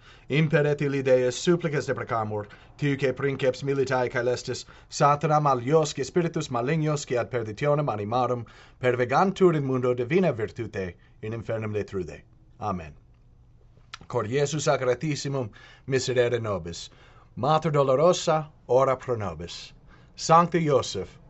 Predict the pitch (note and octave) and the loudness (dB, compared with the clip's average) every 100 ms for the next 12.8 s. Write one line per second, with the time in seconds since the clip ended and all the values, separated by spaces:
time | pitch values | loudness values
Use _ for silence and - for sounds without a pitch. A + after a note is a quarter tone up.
0 | - A#2 A#2 - A#2+ G#2+ F#2+ D#2+ D#2 - | -2 0 2 -2 -6 -6 -6 -8 -12 -14
1 | - - - A#2 C3 D#3+ F#3 - F3+ E3 | -18 -20 -4 4 6 6 2 4 4 6
2 | D#3+ D3+ C#3+ C3+ C3 C3+ D#3 - A2+ F2 | 2 0 -2 0 0 2 0 0 -6 -6
3 | D#2 - - - A2+ A#2 A2+ A#2+ G#2+ F#2 | -8 -16 -14 -4 0 0 -2 -6 -6 -8
4 | D#2 D2+ - - - - - - - - | -10 -14 -16 -20 -20 -20 -20 -20 -20 -20
5 | - - - F3+ F3 C3+ - - - - | -20 -20 -8 -2 -2 -2 -8 -20 -20 -20
6 | - - - - G2 C3+ D3 C3+ B2 A#2+ | -20 -20 -20 -14 0 2 4 2 2 2
7 | A#2+ - D3+ D3 D3 C3 - A2+ - E3 | 0 -2 -2 -2 -2 -2 -4 -8 -2 0
8 | D#3+ C#3 G#2+ - D3+ C#3 A#2 A2+ G#2+ G2+ | 0 -2 -4 -2 0 0 -2 -2 -4 -6
9 | G2 - - - - - D3 E3+ D3+ A#2+ | -8 -12 -20 -20 -20 -4 2 4 2 0
10 | A#2+ A2+ G#2+ G#2+ G#2+ C#3 - B2 A2 G#2 | 0 -2 -4 -4 -4 -4 -6 -8 -6 -8
11 | - - - A#2 A2 G#2 F#2+ A2 B2+ - | -10 -20 -12 -6 -2 -2 -2 0 0 -2
12 | A2+ G#2 G2 G#2 F#2+ D#2+ - - | -6 -6 -6 -4 -6 -6 -12 -20